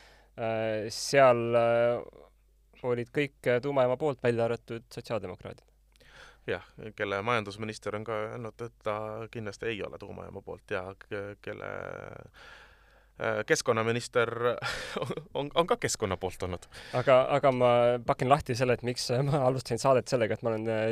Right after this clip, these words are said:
Speaker 1: riiklik julgeolekuoht number üks, oli, äh, väga lihtsal põhjusel, et seesama raport ütleb, et, et noh, et tuumadebatis on tohutu oht, on see, et tekib nagu ka vastasleer. Et debatis tekib kaks poolt, see on oht.
Speaker 2: Mhm.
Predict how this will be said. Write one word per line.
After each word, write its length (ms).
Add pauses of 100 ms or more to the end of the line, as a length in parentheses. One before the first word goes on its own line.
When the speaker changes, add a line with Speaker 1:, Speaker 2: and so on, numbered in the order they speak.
Speaker 1:
riiklik 320
julgeolekuoht 560
number 240
üks, 240
oli, 220 (100)
äh, 220 (180)
väga 220 (420)
lihtsal 320
põhjusel, 320
et 80
seesama 240
raport 320
ütleb, 320
et, 160 (400)
et 160
noh, 80
et 80
tuumadebatis 800 (240)
on 140 (180)
tohutu 480
oht, 320
on 80
see, 240 (880)
et 140
tekib 460 (100)
nagu 320
ka 100 (200)
vastasleer. 500 (160)
Et 160
debatis 480
tekib 240
kaks 160
poolt, 240
see 140
on 80
oht. 320 (180)
Speaker 2:
Mhm. 260